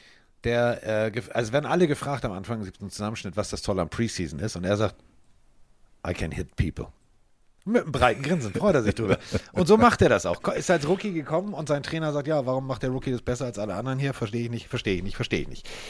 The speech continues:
Speaker 1: So, ähm,
Speaker 2: Und der kann tanzen,
Speaker 1: dann kommen
Speaker 2: hast du
Speaker 1: wir
Speaker 2: gesehen? Der
Speaker 1: Was
Speaker 2: kann
Speaker 1: bitte?
Speaker 2: richtig gut tanzen. Salsa kann er
Speaker 1: Ja.
Speaker 2: tanzen.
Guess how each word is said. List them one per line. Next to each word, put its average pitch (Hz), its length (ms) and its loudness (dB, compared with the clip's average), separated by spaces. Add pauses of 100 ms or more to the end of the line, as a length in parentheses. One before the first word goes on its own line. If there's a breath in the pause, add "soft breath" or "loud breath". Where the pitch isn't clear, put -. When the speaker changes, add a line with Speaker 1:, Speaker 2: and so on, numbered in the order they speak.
(240 loud breath)
Speaker 1:
So, 208 300 6
ähm, 170 260 8
Speaker 2:
Und 117 60 8
der 110 80 8
kann 98 180 4
tanzen, 214 280 6
Speaker 1:
dann 190 80 4
kommen 214 60 8
Speaker 2:
hast 226 80 2
du 214 80 8
Speaker 1:
wir - 20 10
Speaker 2:
gesehen? 240 300 6 (500)
Der - 100 2
Speaker 1:
Was 147 60 6
Speaker 2:
kann 170 80 6
Speaker 1:
bitte? 175 140 6
Speaker 2:
richtig - 160 0
gut - 120 2
tanzen. 208 320 2
Salsa - 380 4
kann - 160 4
er 76 60 4
Speaker 1:
Ja. 170 80 6
Speaker 2:
tanzen. - 260 2